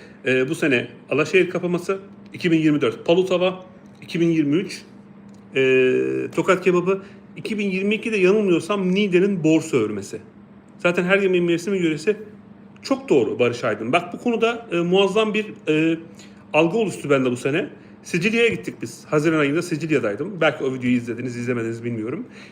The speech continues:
Sicilya'da gittik. Bize çok övülen bir otel vardı. Otelin de ev yapımı fermente üzüm suyu varmış. Tamam mı? Çok, çok övdüler. Gittik. Fermente üzüm suyunun yanına dedik ki,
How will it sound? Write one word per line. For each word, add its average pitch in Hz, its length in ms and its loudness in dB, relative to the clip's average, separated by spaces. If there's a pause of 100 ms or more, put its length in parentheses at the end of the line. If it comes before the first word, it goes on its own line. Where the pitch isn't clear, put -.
Sicilya'da 190 580 2
gittik. 190 460 -8
Bize 208 140 -2
çok - 220 -2
övülen 160 320 0
bir 247 240 -6 (160)
otel 196 340 2
vardı. 151 200 -2
Otelin 190 400 -2
de 233 200 -2 (600)
ev 208 140 6
yapımı 180 340 0
fermente 196 560 -2
üzüm 196 220 -4
suyu 147 200 -6
varmış. 101 400 -10
Tamam 285 140 -4
mı? 180 120 -10
Çok, - 100 -10 (180)
çok 185 180 -4
övdüler. 113 320 -4
Gittik. 202 400 -10 (500)
Fermente 240 480 0
üzüm 233 260 -2
suyunun 151 300 0
yanına 190 380 2
dedik 247 240 0
ki, - 160 -6